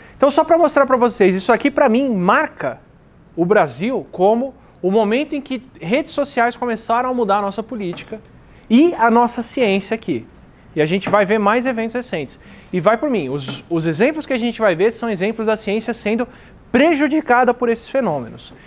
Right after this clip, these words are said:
Eu não sei dar pra vocês nenhum exemplo da ciência aqui sendo, é, financiada ou, é, reconhecida ou promovida por uma causa de rede social. Pelo contrário. <clears throat>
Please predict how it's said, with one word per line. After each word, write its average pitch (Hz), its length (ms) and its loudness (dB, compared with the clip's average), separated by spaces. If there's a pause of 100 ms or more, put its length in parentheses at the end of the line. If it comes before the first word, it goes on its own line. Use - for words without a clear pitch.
(140)
Eu 160 140 4
não 233 160 4
sei 254 220 0
dar 226 200 2
pra 220 100 -2
vocês 202 460 -2
nenhum 220 440 -2
exemplo 220 540 -6 (320)
da 170 140 0
ciência 196 460 -4
aqui 202 220 -6
sendo, 214 520 -4 (240)
é, 139 580 2 (100)
financiada 190 1080 2 (320)
ou, 160 440 4
é, 147 80 0
reconhecida 180 1040 2 (200)
ou 165 180 2
promovida 202 640 -2
por 202 140 -10
uma 202 220 -8 (180)
causa 175 340 0
de 170 80 -12
rede 175 140 -6
social. 165 560 -8
Pelo 156 140 -4
contrário. 170 440 -6 (1900)
<clears throat> 165 240 -2